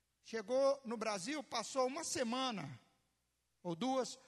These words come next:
andando pra lá e pra cá, só assinando documentação de compra. Aí ele,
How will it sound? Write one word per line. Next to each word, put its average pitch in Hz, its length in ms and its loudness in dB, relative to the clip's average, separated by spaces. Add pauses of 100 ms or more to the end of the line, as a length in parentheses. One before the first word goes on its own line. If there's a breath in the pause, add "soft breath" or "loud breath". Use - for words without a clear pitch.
(160 loud breath)
andando 214 420 0
pra 220 160 -6
lá 247 140 2
e 262 40 -2
pra - 160 -8
cá, 254 200 -8
só 277 180 -4
assinando 247 460 -4
documentação 233 720 -4
de - 100 -12 (140)
compra. 180 520 -4 (360 loud breath)
Aí 254 280 -4
ele, 233 240 -2